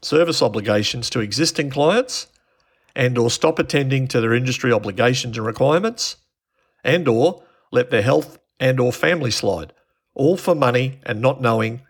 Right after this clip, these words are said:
what they didn't know earlier. Everyone will have a slightly different formula, but it will be that and only that,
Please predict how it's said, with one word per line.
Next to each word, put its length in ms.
what 220
they 100
didn't 340
know 380
earlier. 420
Everyone 380
will 100
have 140
a 40
slightly 380
different 320
formula, 480
but 100
it 120
will 200
be 420
that 440
and 100
only 380
that, 320